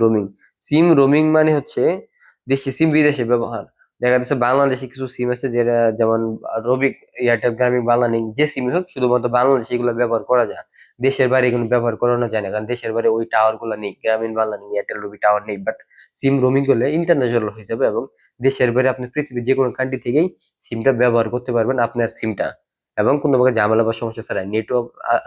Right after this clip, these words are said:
নেটওয়ার্ক আসবো, কলে কথা কথা বলতে পারবেন, এমবি মিনিট ব্যবহার করতে পারবেন। তখন আপনার বিকাশ, নগদ, রকেট সবই ব্যবহার করতে পারবেন, কোনো প্রকার ভিপিএন ছাড়াও আপনার ডায়াল করে ইজিলি ব্যবহার করতে পারবেন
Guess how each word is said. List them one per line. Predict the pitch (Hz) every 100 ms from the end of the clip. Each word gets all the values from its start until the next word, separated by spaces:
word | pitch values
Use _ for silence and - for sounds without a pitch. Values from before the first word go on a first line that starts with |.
| 113
নেটওয়ার্ক | 113 123 120 120
আসবো, | 120 147 - - -
কলে | 123 127
কথা | 135 131
কথা | 120 120 120
বলতে | 117 120
পারবেন, | 117 120 120
এমবি | 127 127
মিনিট | 120 - - 113
ব্যবহার | 113 113
করতে | 117 113
পারবেন। | 117 120 120
তখন | 131 127
আপনার | 131 123 - - _ 135
বিকাশ, | 135 127 139
নগদ, | 135 123
রকেট | 127 117 -
সবই | 127 135 135
ব্যবহার | 131 135
করতে | 135 135 127
পারবেন, | 131 147
কোনো | 147 123
প্রকার | 120 117
ভিপিএন | 135 143 131 117
ছাড়াও | 117 127 120
আপনার | 131 147 _ - _ 117
ডায়াল | 127 120
করে | 120 117
ইজিলি | 110 117 117
ব্যবহার | 113 101
করতে | - - 110
পারবেন | 98 101